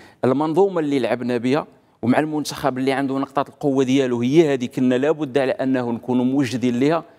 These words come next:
ربما العياء فقد التركيز ديال اللاعبين وكان س-، وكان سبب مباشر.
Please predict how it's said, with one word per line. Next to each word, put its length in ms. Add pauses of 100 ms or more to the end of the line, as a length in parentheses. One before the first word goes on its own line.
(440)
ربما 440
العياء 420 (260)
فقد 260
التركيز 560
ديال 240
اللاعبين 600 (280)
وكان 340
س-، 160
وكان 240
سبب 300
مباشر. 500